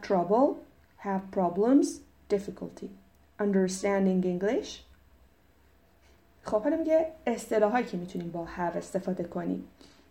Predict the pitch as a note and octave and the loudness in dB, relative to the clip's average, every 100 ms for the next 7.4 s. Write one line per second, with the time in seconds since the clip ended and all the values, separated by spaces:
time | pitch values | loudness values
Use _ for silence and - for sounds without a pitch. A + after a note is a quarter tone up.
0 | _ _ G3+ G3 G#3 G3 G3 G3 G#3+ A3 | _ _ -4 -4 -2 0 2 0 -2 0
1 | B3 C#4+ D4 D4 C4 B3 - A3 G#3+ G3 | 4 4 4 2 2 0 0 -2 0 -4
2 | G#3+ G#3 G3+ - _ _ _ _ _ _ | -4 -6 -6 -12 _ _ _ _ _ _
3 | _ _ - - _ _ F#3+ F#3 F#3 F#3+ | _ _ -20 -20 _ _ -10 -6 -2 0
4 | F3+ F3 G3 C4 B3+ D4 C#4+ B3+ B3 B3 | -2 -4 -4 2 4 4 4 2 2 2
5 | A#3 B3+ C4 C#4 C4+ A#3 A3+ - G#3+ G#3 | 2 2 2 2 2 2 -2 -2 0 0
6 | - G#3 G3+ G3 G#3+ G3 G#3+ G3+ G3 G#3 | -2 -4 -4 -6 -6 0 2 2 0 0
7 | G#3+ G3+ G3 | 2 2 0